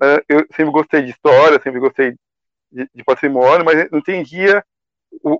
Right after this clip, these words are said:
o real sentido de patrimônio, que era patrimônio, né? Entendia o, o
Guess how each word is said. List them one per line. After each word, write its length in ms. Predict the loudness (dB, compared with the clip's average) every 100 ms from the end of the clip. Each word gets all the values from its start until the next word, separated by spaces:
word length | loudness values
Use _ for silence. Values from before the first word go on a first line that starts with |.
| -6
o 80 | 0
real 200 | 0 0
sentido 260 | -4 -8
de 80 | -6
patrimônio, 540 | -4 -4 -4 -4 -4 -2
que 80 |
era 80 | -2
patrimônio, 680 | -2 -4 -4 0 0 -2 -6
né? 100 | -10 _ _ _ _ _
Entendia 500 | -6 -4 -2 0 -2 -4 _ _ _
o, 100 | -18
o 260 | -16 -18